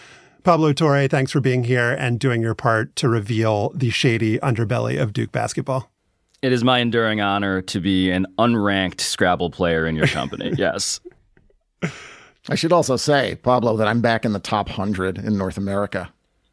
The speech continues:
Speaker 2: Oh, there it is. I was gonna say, when is, when is, when is the brag? When does the real brag come out?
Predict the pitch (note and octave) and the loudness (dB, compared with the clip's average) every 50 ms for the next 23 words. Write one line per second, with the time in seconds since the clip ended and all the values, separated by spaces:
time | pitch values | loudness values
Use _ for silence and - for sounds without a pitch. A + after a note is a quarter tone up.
0 | _ - - G#2+ G#2+ G#2 A#2 A2+ A2+ G2 E2+ C#2 D2 C#2+ - - B2+ E3 D#3 - | _ -4 -2 -2 0 2 2 0 0 -2 -4 -8 -10 -10 -6 -4 -2 -2 -2 0
1 | A#3+ B3 - - A3 A3 F#3 D#3 C3 C#3+ E3 G3 A3 A3+ A3+ G3 F#3 E3+ F#3+ A3 | -2 -2 -2 0 2 2 2 2 2 0 0 2 2 0 0 0 0 0 2 2
2 | A3+ G3+ F#3 F3 G#3 B3+ A3 G3 F3 C#3 A2+ B2 A#2+ A#2+ B2 B2+ B2+ A#2 G2+ G2 | 2 0 0 0 0 0 0 0 -2 -2 -2 0 2 2 2 4 2 0 0 -2
3 | C#3+ F#3 F3 D3+ D#3+ C3+ A#2+ B2+ C3+ B2 G#2 F2+ G2 G2 F#2+ F#2 F#2 F2+ - - | -4 -4 -2 -2 -2 0 2 2 2 2 0 0 0 0 0 0 -2 -4 -6 -10
4 | D#2+ D2+ C2+ B1+ - - - | -8 -8 -6 -8 -8 -10 -12